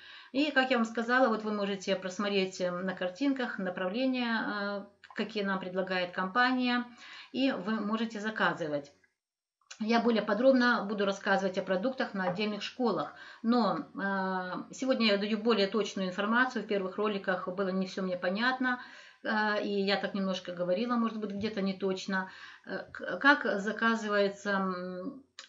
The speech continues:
все эти поездки? Вы выбираете на перелёты, там, скажем, на круизы, на отели, э, через бэк-офис на заказы билеты. И здесь предлагаются цены на авиаперелёты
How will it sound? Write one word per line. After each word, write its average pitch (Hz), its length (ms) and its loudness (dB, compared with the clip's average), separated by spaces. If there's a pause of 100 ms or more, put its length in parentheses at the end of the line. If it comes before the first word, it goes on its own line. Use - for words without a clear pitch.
все 208 280 2
эти 185 580 0
поездки? 254 720 0
Вы 220 160 2
выбираете 196 800 2
на 185 220 0
перелёты, 202 580 2
там, 190 200 0
скажем, 185 340 -4
на 180 80 -4
круизы, 214 500 0
на 185 240 -2
отели, 262 520 4 (440)
э, 190 440 4
через 196 360 -2
бэк-офис 220 680 0 (120)
на 226 420 2
заказы 220 460 0
билеты. 220 500 2
И 226 260 2
здесь 233 380 0
предлагаются 202 920 0
цены 226 400 2
на 202 300 4
авиаперелёты 196 1000 2